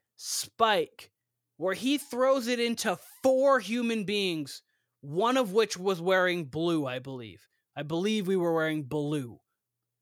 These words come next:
Three of which were wearing white. What are we doing? Th-, I, I don't even know what,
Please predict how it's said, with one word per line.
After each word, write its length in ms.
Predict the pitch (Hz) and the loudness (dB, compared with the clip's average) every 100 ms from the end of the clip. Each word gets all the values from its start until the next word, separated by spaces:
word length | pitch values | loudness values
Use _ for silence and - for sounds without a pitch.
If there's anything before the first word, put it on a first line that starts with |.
| _ _ _ _ _ - | _ _ _ _ _ -8
Three 340 | 160 185 226 | -4 0 2
of 140 | 214 | 2
which 240 | 180 180 147 | 2 0 -2
were 160 | 165 | -2
wearing 340 | 160 151 143 127 | 0 0 -2 -6
white. 440 | 127 107 - - _ _ _ _ _ _ _ _ _ | -8 -10 -14 -20 _ _ _ _ _ _ _ _ _
What 460 | 127 135 147 196 254 | -18 -10 -2 2 4
are 140 | 269 | 4
we 180 | 247 233 | 2 -2
doing? 540 | 170 180 160 123 123 123 _ _ _ _ _ _ | -4 -4 -4 -6 -12 -18 _ _ _ _ _ _
Th-, 180 | 160 190 170 | -12 -10 -6
I, 140 | 196 - - | -6 -8 0
I 180 | 214 220 | 2 4
don't 320 | 175 214 240 | 2 2 2
even 280 | 240 220 214 | 0 0 0
know 200 | 208 202 | 0 2
what, 260 | 175 175 | 2 0